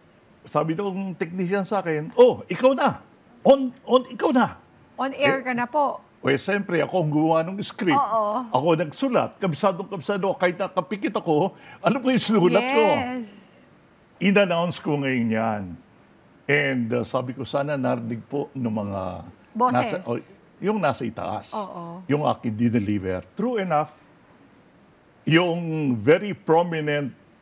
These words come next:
Speaker 1: name na Coco Trinidad, yung dean ng U P, ng Mass Communications, ang presidente noong at the time, nung pinasukan kong P B S,
Speaker 2: Opo.
Speaker 1: pinatawag ako. Sabi ko,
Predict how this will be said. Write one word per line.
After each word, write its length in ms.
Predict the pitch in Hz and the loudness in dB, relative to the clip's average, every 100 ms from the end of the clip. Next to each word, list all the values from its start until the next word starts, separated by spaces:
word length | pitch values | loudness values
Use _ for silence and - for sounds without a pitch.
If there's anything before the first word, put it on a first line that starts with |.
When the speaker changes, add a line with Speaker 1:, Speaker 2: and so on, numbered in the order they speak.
| - | -2
Speaker 1:
name 720 | 113 139 151 147 147 165 175 - - - _ _ | 0 2 0 -2 -2 -6 -8 -14 -20 -20 _ _
na 180 | - 127 | -2 0
Coco 520 | - 147 - 147 139 | 2 0 0 -2 -2
Trinidad, 800 | - 131 131 113 101 110 113 98 | -2 -2 0 0 2 2 2 -2
yung 360 | - 127 123 110 | 0 2 2 0
dean 320 | 104 151 160 | 0 0 0
ng 140 | 135 107 101 | -2 -2 0
U 140 | 123 156 | 2 2
P, 400 | 151 147 139 143 | 0 -6 -4 -6
ng 160 | 104 95 | -6 -4
Mass 300 | 87 156 - | 0 0 -2
Communications, 1120 | 190 175 185 - 170 156 131 123 127 127 - - - - - - | -6 -6 -6 -4 -2 -2 -2 -2 -2 -6 -14 -20 -20 -20 -20 -12
ang 160 | - 117 | -4 -4
presidente 640 | - 113 135 139 160 151 | -2 -2 2 2 2 -2
noong 400 | 139 131 131 135 | -2 -2 -4 -4
at 40 | 110 | -2
the 120 | 110 | -2
time, 560 | 156 165 160 175 196 | 0 -2 -2 -4 -6
nung 160 | - 107 | -6 -6
pinasukan 560 | 120 104 104 185 185 165 | -4 -6 -4 -2 -2 -2
kong 380 | 143 139 135 123 | -4 -6 -6 -8
P 180 | - | -6
B 220 | 190 180 139 | -6 -4 -2
S, 480 | 120 127 - - - | -2 -4 -12 -16 -20
Speaker 2:
Opo. 460 | - 208 185 175 156 - _ _ _ _ _ _ _ _ _ - _ | -12 -12 -10 -18 -20 -20 _ _ _ _ _ _ _ _ _ -20 _
Speaker 1:
pinatawag 540 | - 165 170 151 151 120 | 0 2 2 2 0 0
ako. 260 | 117 104 101 - - - - _ _ _ _ _ - | -4 -2 -6 -8 -20 -20 -20 _ _ _ _ _ -20
Sabi 320 | _ - 202 180 | _ -2 -2 0
ko, 320 | 139 135 | 0 0